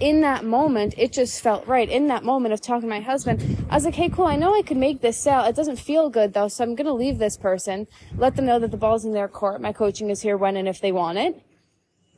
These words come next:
And then something else is gonna come through.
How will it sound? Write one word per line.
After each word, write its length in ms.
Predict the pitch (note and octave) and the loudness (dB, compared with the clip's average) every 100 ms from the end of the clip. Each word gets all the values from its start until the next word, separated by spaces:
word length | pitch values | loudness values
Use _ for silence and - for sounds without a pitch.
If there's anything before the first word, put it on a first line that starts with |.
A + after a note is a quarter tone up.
| _ - - | _ -16 -2
And 140 | D4 | 2
then 400 | D#4+ E4 E4 E4 D4 - _ _ _ _ _ - - | 4 2 2 0 -4 -16 _ _ _ _ _ -20 -14
something 380 | - - D4+ D#4 | -4 0 0 0
else 240 | C#4 C4+ - | 0 -2 -4
is 60 | |
gonna 180 | A#3+ A3 | -4 -4
come 220 | A3 G#3+ | -4 -8
through. 300 | F#3+ F#3+ F2+ | -8 -8 -8